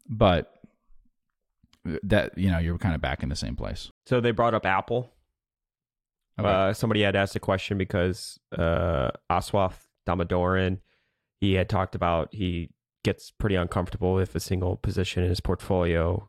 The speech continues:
Speaker 2: gets to be too big. And he
Speaker 1: Mm-hmm.
Speaker 2: had mentioned that Berkshire is, uh, forty-five point nine percent, I'm sorry, that Apple is forty-five point nine percent of, uh, Buffett's public portfolio.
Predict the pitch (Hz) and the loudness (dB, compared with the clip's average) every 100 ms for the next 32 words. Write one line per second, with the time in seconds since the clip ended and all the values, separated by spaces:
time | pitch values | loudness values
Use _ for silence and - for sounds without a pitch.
0 | _ - - - - 92 - 90 87 87 | _ -6 -6 -12 -2 -2 0 0 0 -4
1 | - 80 131 131 127 123 _ _ _ _ | -4 0 4 4 2 -4 _ _ _ _
2 | _ - 95 90 92 95 110 95 92 90 | _ -2 0 2 0 -2 0 2 2 0
3 | - - - 95 95 - 92 87 87 82 | -2 -10 -4 0 0 0 -2 0 0 0
4 | - _ _ _ - 95 - - 90 87 | -2 _ _ _ -4 -2 -4 0 2 2
5 | 87 - - _ _ - 95 90 - 92 | -2 -10 -18 _ _ -4 -2 -2 -2 -2
6 | 85 82 82 82 - 87 80 - 95 92 | 0 0 0 -2 -6 -2 -2 -4 -2 -2
7 | 90 85 - 87 85 80 - _ _ - | 0 -4 -4 0 0 -2 -8 _ _ -4
8 | 104 - 80 - 95 - 101 101 - 82 | -2 -2 -4 -2 -4 -2 -2 0 0 -2
9 | 87 - 98 - 87 87 95 58 80 85 | -2 -2 -2 0 -2 0 -2 -2 -2 -2
10 | - - 85 85 - _ _ _ _ - | -4 -2 -2 -2 -10 _ _ _ _ 0
11 | 101 87 85 - - - 92 82 64 - | 2 2 0 -4 -6 -2 0 2 0 -2
12 | 62 - 92 92 - - 85 82 - - | -4 -2 -2 -2 -4 -2 0 -2 -4 -12
13 | _ _ - 90 - 92 87 76 71 | _ _ -4 -4 -2 0 2 2 0